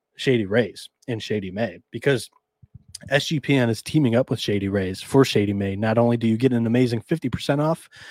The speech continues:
but you also have a chance to win five hundred dollars. Shady Rays has you covered from the sun to the slopes with premium polarized shades, customizable snow goggles, and much more. <laughs> Shady Rays, <laughs> I cannot talk, I swear to God. Shady Rays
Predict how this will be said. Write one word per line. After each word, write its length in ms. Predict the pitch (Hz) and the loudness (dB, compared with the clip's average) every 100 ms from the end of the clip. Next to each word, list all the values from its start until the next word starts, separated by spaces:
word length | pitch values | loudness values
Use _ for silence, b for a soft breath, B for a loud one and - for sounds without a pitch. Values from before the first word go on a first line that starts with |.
| B | B
but 120 | - 135 | 0 2
you 120 | 131 | 4
also 240 | 131 - | 2 2
have 140 | 120 113 | 0 0
a 20 | |
chance 320 | - 117 - | -2 -4 -4
to 100 | - | -4
win 180 | 107 104 | -2 -2
five 420 | - - 127 127 | -4 0 0 0
hundred 300 | - 117 110 | -2 -6 -4
dollars. 480 | 110 113 - - - B B B | -4 -6 -8 -14 -20 B B B
Shady 260 | - 151 147 | 2 4 6
Rays 380 | 139 143 139 | 6 4 2
has 240 | - 127 127 | -2 -2 -2
you 80 | 120 | -2
covered 320 | 127 120 113 | -2 -2 -4
from 160 | 113 | -6
the 40 | 107 | -6
sun 300 | - 135 123 | -2 -2 0
to 100 | 120 | -4
the 80 | 104 | -6
slopes 460 | - 131 127 - | -2 -2 -2 -6
with 160 | 117 - | -12 -6
premium 420 | 135 143 135 120 | -4 -2 -2 -4
polarized 640 | - 113 110 104 101 - | -4 -6 -4 -6 -10 -14
shades, 520 | - - 139 143 135 - | -14 -8 -6 -6 -8 -14
customizable 640 | - 170 135 117 110 110 101 | -8 -6 -4 -4 -6 -8 -12
snow 360 | - 135 131 | -8 -2 2
goggles, 460 | 139 127 123 131 120 | 2 2 0 -2 -4
and 160 | 113 110 | -6 -4
much 300 | 107 107 - | -4 -6 -10
more. 280 | 113 113 92 - | -4 -4 -4 -6
<laughs> 600 | 131 _ _ _ _ - | -10 _ _ _ _ -8
Shady 320 | - 135 135 | 2 4 4
Rays, 440 | 123 139 156 156 - - | 2 2 0 -2 -12 -2
<laughs> 720 | 214 139 220 - - - - | 0 2 0 -2 -14 -16 -6
I 80 | 131 | -2
cannot 360 | 131 170 170 - | 2 4 4 4
talk, 320 | 180 151 - | 2 2 -4
I 140 | 135 | -6
swear 260 | 113 - 151 | -6 -2 -2
to 60 | 143 | -2
God. 300 | 143 123 113 _ _ _ - - | -4 -4 -8 _ _ _ -20 -10
Shady 260 | - 156 156 | 0 2 6
Rays 380 | 147 147 120 | 6 4 0